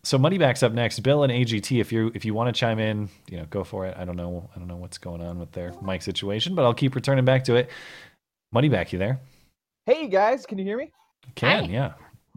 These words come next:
Speaker 2: Hey, okay, well wishes, everything, um, great for you. I hope good, great. Okay, so,
Speaker 1: Well, happy
Speaker 2: hey.
Speaker 1: Valentine's Day. Thank you.
Speaker 2: Yeah, thanks. Hey, um, so, let's see.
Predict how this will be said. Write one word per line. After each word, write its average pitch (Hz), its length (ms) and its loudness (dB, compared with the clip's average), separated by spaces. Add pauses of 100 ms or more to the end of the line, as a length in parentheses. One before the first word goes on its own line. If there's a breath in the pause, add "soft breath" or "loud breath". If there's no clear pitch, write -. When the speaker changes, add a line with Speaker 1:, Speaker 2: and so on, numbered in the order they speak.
(100)
Speaker 2:
Hey, 196 240 10
okay, 170 240 8
well 196 220 10
wishes, 208 340 6
everything, 190 540 6
um, 156 360 6 (440)
great 156 360 6
for 170 100 4
you. 139 260 4
I 135 160 4 (260)
hope 185 220 2 (160)
good, 151 300 6
great. 127 320 2
Okay, 135 240 2 (320)
so, 208 200 8
Speaker 1:
Well, 104 100 8
happy 175 160 8
Speaker 2:
hey. 127 60 6
Speaker 1:
Valentine's 123 580 4
Day. 78 160 -2
Thank 156 300 -2
you. 73 140 -8 (420)
Speaker 2:
Yeah, 220 220 8
thanks. - 420 4 (160)
Hey, 180 300 4
um, 160 380 4 (180)
so, 180 460 6 (960)
let's 151 200 0
see. 127 320 -4